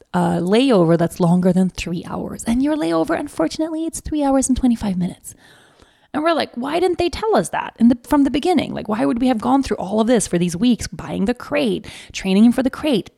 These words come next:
paying for him to be in pet hold? Like, why didn't they tell us?" She's like, "I don't know. Maybe it slipped through the cracks. They mu-, they, maybe they didn't know." And we're like, "Okay, so what do we do?"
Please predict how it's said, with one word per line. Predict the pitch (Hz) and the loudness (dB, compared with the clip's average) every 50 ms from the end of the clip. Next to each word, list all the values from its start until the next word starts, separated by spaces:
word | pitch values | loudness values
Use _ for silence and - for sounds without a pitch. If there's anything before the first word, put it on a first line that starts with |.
| _ _ | _ _
paying | - - - - 170 180 208 254 294 285 202 165 170 160 | -6 -6 -4 -2 0 2 4 6 6 6 6 4 2 0
for | - 151 | 0 -2
him | 143 160 160 165 170 | -4 -2 -2 -2 -2
to | - 175 | -2 -2
be | 175 170 | -2 0
in | 185 214 214 | 0 0 0
pet | - - - | 0 -2 -2
hold? | - 208 190 170 165 - - - - - - - | 0 2 2 2 0 -2 -6 -18 -20 -20 -16 -14
Like, | 208 - | -10 -6
why | - 262 285 | -2 -2 0
didn't | 302 320 294 | 2 2 2
they | 294 294 | 2 0
tell | 269 - 320 285 | 0 0 2 2
us?" | 233 - | 2 0
She's | - 214 226 | -2 -4 -4
like, | 226 | -4
"I | 254 285 | -2 0
don't | 277 277 226 | 2 4 4
know. | 202 202 202 208 | 6 6 4 4
Maybe | 214 226 220 226 | 4 2 2 2
it | 220 - | 0 0
slipped | - - 214 - - | 0 -4 -4 -4 -2
through | 226 220 | 0 0
the | 226 | 0
cracks. | - - - 180 180 175 - - | 0 0 -2 0 0 0 -2 -2
They | - 208 | -2 -2
mu-, | 208 208 | -2 0
they, | 185 208 220 | 2 2 4
maybe | 226 226 226 233 | 4 4 4 4
they | 208 208 202 | 2 2 2
didn't | 202 208 202 190 | 2 2 2 2
know." | 170 160 - - | 2 2 0 -2
And | - 185 175 | -4 -4 -4
we're | 180 170 | -2 -2
like, | 165 170 170 - | -2 -2 -2 -2
"Okay, | 269 262 - 175 - - | -2 -2 -2 -2 -4 -2
so | - 196 | -4 -2
what | 180 196 | -2 0
do | 202 202 | 0 0
we | 208 202 | 0 2
do?" | 233 233 220 - - - | 2 2 2 2 0 -2